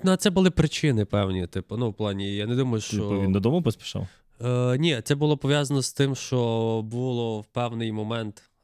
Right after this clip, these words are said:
Speaker 1: е, енерго-, виділялась певна кількість елект-, електрохарчування на об'єкт.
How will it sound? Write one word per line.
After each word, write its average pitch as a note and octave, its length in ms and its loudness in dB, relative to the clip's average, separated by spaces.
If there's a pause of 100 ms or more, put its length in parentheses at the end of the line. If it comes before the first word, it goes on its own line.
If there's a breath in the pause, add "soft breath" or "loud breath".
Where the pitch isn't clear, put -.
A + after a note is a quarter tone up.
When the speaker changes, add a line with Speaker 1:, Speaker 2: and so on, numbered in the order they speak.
Speaker 1:
е, G#2 40 -12 (280)
енерго-, G#2 640 -2 (460)
виділялась A#2+ 560 0
певна B2+ 220 2
кількість B2 360 -2
елект-, A#2+ 340 0
електрохарчування B2 920 2
на G#2+ 120 2
об'єкт. G2+ 380 -2